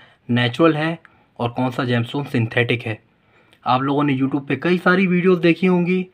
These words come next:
जिनमें लोग बताते हैं कि जेमस्टोन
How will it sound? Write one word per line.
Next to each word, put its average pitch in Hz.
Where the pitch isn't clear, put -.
जिनमें 135
लोग 139
बताते 135
हैं 139
कि 127
जेमस्टोन 127